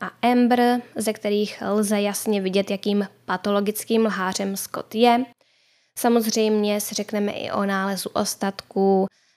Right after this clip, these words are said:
a dalších teoriích a hlavně o dalších důkazech v případu. Například ještě musíme probrat zajímavé věci, které Scott vyhledával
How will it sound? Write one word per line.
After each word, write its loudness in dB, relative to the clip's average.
a -2
dalších -6
teoriích 4
a 4
hlavně 2
o -2
dalších -4
důkazech -6
v -20
případu. -2
Například 0
ještě 0
musíme 0
probrat -2
zajímavé 0
věci, -4
které -4
Scott -6
vyhledával -8